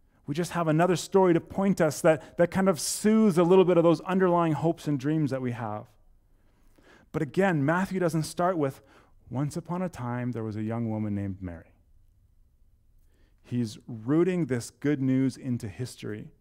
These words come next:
This is the story he's saying that, that all those other stories point us towards. Keller helpfully says that Jesus has come from that eternal supernatural world that we sense is there,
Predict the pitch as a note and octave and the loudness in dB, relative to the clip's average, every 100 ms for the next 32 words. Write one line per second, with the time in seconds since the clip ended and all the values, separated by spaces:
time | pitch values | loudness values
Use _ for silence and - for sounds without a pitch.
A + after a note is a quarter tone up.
0 | _ _ _ _ _ - _ A#2+ A#2 G3+ | _ _ _ _ _ -20 _ -4 2 2
1 | - - F3+ D#3+ B2 C#3+ - E3 E3 D3+ | 2 -6 -2 -2 -2 -6 -2 2 4 4
2 | C#3 - D3+ D#3 C#3+ C3+ - - E3 - | -2 -2 -2 0 0 0 -2 0 0 6
3 | F3 G#3+ G3 G3+ G3 G3 F3+ G3+ G3+ - | 8 8 10 10 8 4 6 6 6 4
4 | G3 G3+ A3 A#3+ - _ _ _ - F3 | 2 4 4 0 -8 _ _ _ -4 -2
5 | E3+ E3 C#3+ - C3 B2 A2+ G#2 - - | 0 -2 -4 -8 -6 -2 -2 -4 -12 -20
6 | - _ _ _ _ _ _ _ _ _ | -20 _ _ _ _ _ _ _ _ _
7 | - D3 D3 C3+ A#2+ D3+ D3+ C#3 B2 C#3+ | -8 0 0 0 0 0 0 -2 0 -2
8 | C#3 A#2+ A#2 - _ _ _ _ _ _ | -2 -4 -8 -12 _ _ _ _ _ _
9 | - F#3+ G#3+ E3+ E3 - F3+ F#3+ E3+ C#3+ | -2 0 2 0 -4 -2 -2 0 0 -4
10 | - - E3 D#3 E3+ E3 D#3+ - - G3 | -12 -6 0 2 2 2 -4 -6 -4 0
11 | G3+ F#3+ D3+ - G3+ F#3+ E3 E3 E3 E3 | 0 0 -6 -4 -2 0 -2 -2 -2 -2
12 | D3 D3+ F3 C#3+ D3+ D3+ D#3 - F#3+ G#3+ | 0 2 0 0 0 0 -2 -2 2 2
13 | - F#3+ C3 E3 D3+ A2+ | 2 -4 0 2 2 -2